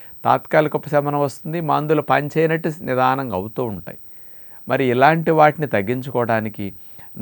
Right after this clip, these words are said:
న్యాచురల్ రెమెడీస్ ఏమైనా ఉంటాయని ఈ సోరియాసిస్ కానీ, ఎగ్జిమా, డర్మటైటిస్ ఇట్లాంటి వాటితో బాధపడే వారికి ఆలోచిస్తే సైంటిఫిక్‌గా ప్రూవ్ చేసిన ఒక ఆయిల్ని మీకు కొ-, కొత్తగా చెప్పబోతున్నాను అనమాట.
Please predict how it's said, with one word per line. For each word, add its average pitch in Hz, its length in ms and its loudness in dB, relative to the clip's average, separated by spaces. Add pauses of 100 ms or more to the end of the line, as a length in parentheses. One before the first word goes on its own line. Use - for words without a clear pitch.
(100)
న్యాచురల్ 165 560 4
రెమెడీస్ 143 480 2
ఏమైనా 127 360 0
ఉంటాయని 117 560 0 (600)
ఈ 127 100 -2
సోరియాసిస్ 135 680 4
కానీ, 123 280 4
ఎగ్జిమా, 117 540 0 (540)
డర్మటైటిస్ 120 840 2
ఇట్లాంటి 135 360 -2
వాటితో 127 340 2
బాధపడే 104 580 0
వారికి 101 460 -2 (520)
ఆలోచిస్తే 104 600 -4 (460)
సైంటిఫిక్‌గా 165 840 2
ప్రూవ్ 135 400 0
చేసిన 113 420 -4 (600)
ఒక 123 140 -4 (200)
ఆయిల్ని 135 640 6 (460)
మీకు 117 220 -6
కొ-, - 240 -10
కొత్తగా 113 440 2
చెప్పబోతున్నాను 87 880 -6
అనమాట. 85 240 -16